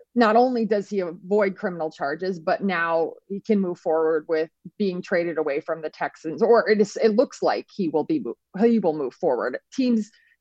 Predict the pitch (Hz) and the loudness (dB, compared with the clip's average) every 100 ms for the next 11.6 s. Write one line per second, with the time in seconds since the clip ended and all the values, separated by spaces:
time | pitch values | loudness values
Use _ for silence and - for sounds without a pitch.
0 | - 214 202 202 185 180 175 156 202 190 | 0 4 4 2 0 0 -2 0 0 2
1 | 190 185 180 165 160 226 214 196 165 160 | 0 0 -2 -4 -2 0 0 0 -2 0
2 | 156 - _ _ - 165 131 - 175 202 | -2 -4 _ _ -4 0 2 2 2 2
3 | 190 180 170 175 180 - 175 160 147 170 | 2 0 0 0 -2 -2 -4 -4 -6 -4
4 | 160 135 - 180 160 156 151 151 185 160 | -4 -4 2 2 2 -4 -6 -4 -4 -2
5 | 180 196 196 170 156 151 151 151 - 156 | 0 0 -2 -6 -8 -2 -2 -2 -4 -6
6 | 156 151 147 - 143 147 151 151 - 160 | -2 -2 -2 -6 -10 -8 -6 -8 -8 -8
7 | 160 135 - 180 - 160 151 147 156 - | -2 -4 -2 -6 -4 -4 -2 0 -2 -4
8 | 156 147 143 143 143 135 151 143 - 180 | -4 -4 -8 -10 -8 -6 -6 -8 -2 0
9 | 175 170 156 - - 156 147 156 151 156 | 2 0 -2 -6 -4 -4 -2 -4 -2 -2
10 | 139 143 143 143 123 - - - 220 220 | -4 -6 -6 -6 -10 -8 -6 -4 2 2
11 | 180 160 156 156 - 170 | 4 0 0 0 -2 -6